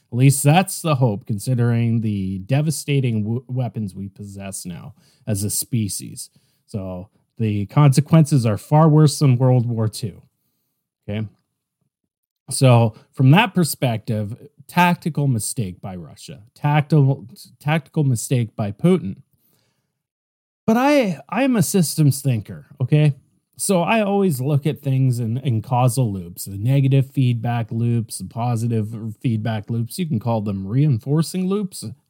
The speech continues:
and, uh, balancing loops too. Um, we have been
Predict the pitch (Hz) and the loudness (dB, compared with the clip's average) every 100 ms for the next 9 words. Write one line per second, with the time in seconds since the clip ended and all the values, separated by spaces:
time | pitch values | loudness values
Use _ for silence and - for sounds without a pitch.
0 | _ 143 143 143 139 131 120 104 95 101 | _ -2 2 2 0 -2 -2 -4 -4 -6
1 | - 98 87 90 60 - - - 107 85 | -6 -8 -8 -12 -14 -16 -18 -10 -10 -10
2 | - _ _ _ _ _ _ 135 123 113 | -18 _ _ _ _ _ _ -4 -4 -2
3 | 101 95 92 _ _ _ _ _ _ _ | -4 -6 -8 _ _ _ _ _ _ _
4 | _ _ _ _ _ _ _ _ - - | _ _ _ _ _ _ _ _ -20 -20
5 | - - _ _ _ _ _ _ _ - | -16 -18 _ _ _ _ _ _ _ -12
6 | 139 147 214 277 220 196 120 110 139 135 | -6 0 2 4 2 2 -2 0 4 6
7 | 120 107 101 98 | 4 2 -2 -6